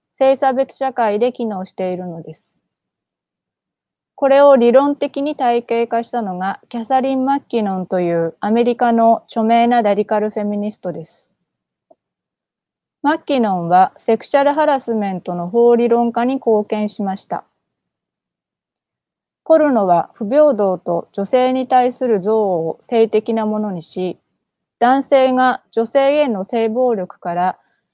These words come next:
快感を得るように仕向けていると書いています。影響力が大変大きいですが、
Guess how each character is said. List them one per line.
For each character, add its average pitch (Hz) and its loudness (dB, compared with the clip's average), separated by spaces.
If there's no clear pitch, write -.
快 262 4
感 269 2
を 269 0
得 277 2
る 247 2
よ 196 0
う 185 -6
に 214 -6
仕 220 -8
向 214 -4
け 196 -8
て 170 -10
い 160 -8
る 156 -14
と 269 -2
書 196 -2
い 190 -2
て 180 -8
い 170 -10
ま 170 -16
す。 - -20
影 285 4
響 339 2
力 208 0
が 196 0
大 240 2
変 240 -2
大 240 -2
き 233 -4
い 190 -2
で 165 -6
す - -16
が、 180 -6